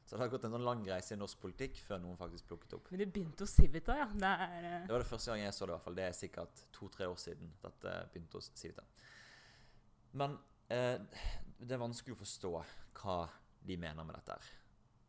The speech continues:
Speaker 1: Eh, men det Torbjørn Røe Isaksen ser ut til å mene, er at vi skal ha et, en slags kvote, eller et tak, på hvor mange innvandrere vi skal ta imot til Norge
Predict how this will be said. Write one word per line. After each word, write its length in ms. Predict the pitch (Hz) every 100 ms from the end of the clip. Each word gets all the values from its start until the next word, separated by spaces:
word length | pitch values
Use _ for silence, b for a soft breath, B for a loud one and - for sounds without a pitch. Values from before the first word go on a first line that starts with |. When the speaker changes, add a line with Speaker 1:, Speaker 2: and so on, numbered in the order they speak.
| -
Speaker 1:
Eh, 320 | 87 85 87 87 - -
men 180 | 107
det 280 | 107 123 110 - -
Torbjørn 300 | - 95 98
Røe 120 | 92 95
Isaksen 460 | - 82 - 85
ser 260 | - - 95
ut 100 | 95
til 80 | 87
å 40 |
mene, 300 | 87 87 107 -
er 180 | 95 90
at 240 | 87 - B B B B B B B
vi 340 | 90 95 104 -
skal 260 | - - 98
ha 220 | 104 98
et, 240 | 90 - -
en 100 | 92
slags 340 | - 101 -
kvote, 640 | - - - 90 - - 139 165 -
eller 180 | 95 90
et 140 | 90
tak, 500 | - - 123 160 - - b b b b -
på 80 | 101
hvor 120 | 98
mange 240 | 101 104 -
innvandrere 640 | 92 92 101 98 87 87
vi 80 | 90
skal 180 | 95 -
ta 120 | -
imot 440 | 90 90 90 - -
til 120 | -
Norge 340 | 90 85 87